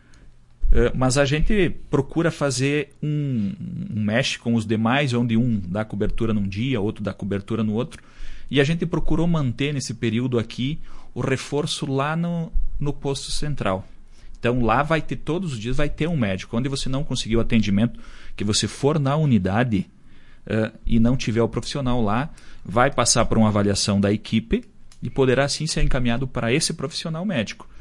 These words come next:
Eh, e lembrando sempre, né, Maculan, eh, nós temos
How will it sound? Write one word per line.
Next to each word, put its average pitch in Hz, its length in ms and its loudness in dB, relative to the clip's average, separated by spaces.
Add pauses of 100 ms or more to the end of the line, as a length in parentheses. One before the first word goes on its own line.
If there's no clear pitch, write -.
(360)
Eh, 123 220 4
e 131 60 6
lembrando 147 400 4
sempre, 151 460 -2
né, - 140 2
Maculan, 95 460 2 (720)
eh, - 220 0
nós 110 240 0
temos - 680 2